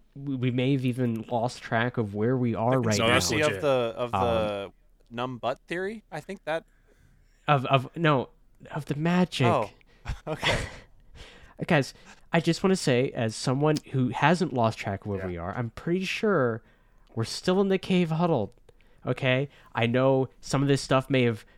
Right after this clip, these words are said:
Speaker 1: moved your brain so hard and blasted it that you think you're moving, but you're not, okay? We're still, look at the ground.
Speaker 3: I think I'm gonna need a
Speaker 1: Touch the
Speaker 3: second re-,
Speaker 1: rocks.
Speaker 3: long rest after this,
Speaker 1: We're
Speaker 3: uh,
Speaker 1: still,
Speaker 3: session here.
Speaker 1: we're still on the ground.
Speaker 3: I think I may have breathed in some sacrium.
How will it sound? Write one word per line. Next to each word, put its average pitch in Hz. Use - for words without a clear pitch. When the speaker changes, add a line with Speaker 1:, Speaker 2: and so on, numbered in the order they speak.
Speaker 1:
moved 139
your 143
brain 147
so 139
hard 131
and 110
blasted 131
it 107
that 131
you 123
think 147
you're 120
moving, 127
but 117
you're 120
not, 147
okay? 147
We're 143
still, 170
look 170
at -
the 185
ground. 190
Speaker 3:
I -
think 143
I'm 123
gonna 120
need 117
a 110
Speaker 1:
Touch 196
the 127
Speaker 3:
second 156
re-, 175
Speaker 1:
rocks. 156
Speaker 3:
long 110
rest 101
after 98
this, 95
Speaker 1:
We're -
Speaker 3:
uh, -
Speaker 1:
still, 170
Speaker 3:
session 113
here. 92
Speaker 1:
we're 139
still 196
on 185
the 175
ground. 156
Speaker 3:
I -
think 117
I 127
may 113
have 98
breathed 110
in 101
some 98
sacrium. 98